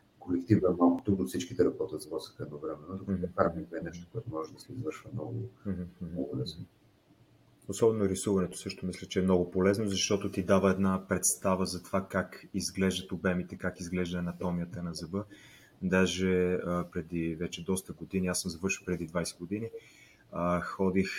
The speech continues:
Speaker 2: а, за кратко в лабораторията на Иван Бурджев, а, където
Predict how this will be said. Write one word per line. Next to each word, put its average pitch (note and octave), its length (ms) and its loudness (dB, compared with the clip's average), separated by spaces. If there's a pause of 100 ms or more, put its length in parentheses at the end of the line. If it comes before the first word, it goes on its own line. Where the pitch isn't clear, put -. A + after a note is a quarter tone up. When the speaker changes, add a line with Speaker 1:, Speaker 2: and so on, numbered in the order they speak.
(160)
Speaker 2:
а, E2+ 320 -4
за F2+ 120 -12
кратко F2+ 340 -4
в - 100 -18
лабораторията F2 600 -4
на E2 360 -6 (540)
Иван E2+ 240 -2
Бурджев, G2+ 400 -6 (680)
а, - 20 -16 (320)
където F#2 720 -2